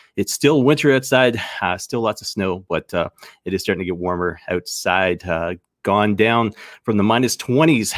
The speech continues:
so to speak, down to the, about the minus fives or sixes or so,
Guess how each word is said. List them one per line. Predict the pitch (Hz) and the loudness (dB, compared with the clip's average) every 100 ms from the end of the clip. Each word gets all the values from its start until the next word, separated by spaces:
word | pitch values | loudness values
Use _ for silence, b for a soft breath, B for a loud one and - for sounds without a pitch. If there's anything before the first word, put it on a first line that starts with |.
| B | B
so | - 107 | -6 -4
to | 98 | -2
speak, | - - 98 - | -4 -4 -4 -2
down | 98 98 | -2 -2
to | - 95 | -4 -4
the, | 90 | -2
about | 82 92 | -2 -4
the | 90 | -4
minus | 90 92 87 - | -4 -4 -6 -4
fives | 95 92 87 87 | 0 0 -2 -8
or | 85 | -8
sixes | - 104 - 87 - B B B - | -4 -4 -4 -8 -8 B B B -2
or | 92 90 | -2 0
so, | - 95 98 85 | 2 2 2 -2